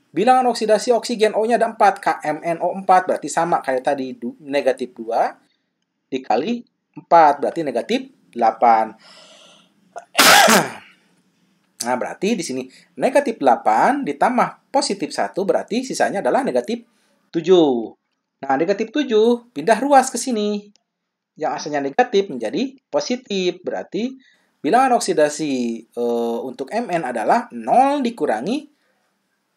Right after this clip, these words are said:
eh, nol ditambah tujuh. Nol tambah tujuh berarti tujuh. Nah, itu bilangan oksidasi untuk M N. Nah, yang terakhir adalah berapa sih bilangan oksidasi untuk C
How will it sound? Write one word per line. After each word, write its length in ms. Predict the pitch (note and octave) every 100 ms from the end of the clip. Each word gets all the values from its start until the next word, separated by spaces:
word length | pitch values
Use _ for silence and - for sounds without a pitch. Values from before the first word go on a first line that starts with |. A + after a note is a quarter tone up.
| _
eh, 240 | C3 B2+
nol 240 | A#2+ D3+ A#3+ F3
ditambah 480 | - A2 G3 -
tujuh. 400 | D3+ C#3+ D3 B2
Nol 80 | C3 F#3+
tambah 160 | G3+ F#3+
tujuh 160 | G3+
berarti 400 | A3 - G#3+ B3+ _ _ _
tujuh. 800 | - A2+ G#2 A2 A#2 A#2 A2+ A2 G#2+
Nah, 80 | G2+
itu 400 | B2 B2 F3 F#3
bilangan 400 | D3 A#2+ B2+ A2+
oksidasi 400 | A2 G#2 G#2 B2
untuk 400 | G#2+ - G3 A#3 _ _ _ _ _
M 160 | A2 G#2
N. 560 | A2+ A#2 A2+ A2 G#2 F#2 _ _ _ _ _ _ _ -
Nah, 60 | G#2
yang 160 | D3
terakhir 400 | C4 B3+ C4+ A3
adalah 400 | A#2+ G#2+ G3+ - _ _ _ _ -
berapa 240 | A#3+ B3+
sih 240 | C4+ E4
bilangan 320 | F#3 C3 F3+ E3+
oksidasi 560 | - C#3 A#2 G#2+ A3+
untuk 320 | D3+ B2 -
C 160 | - -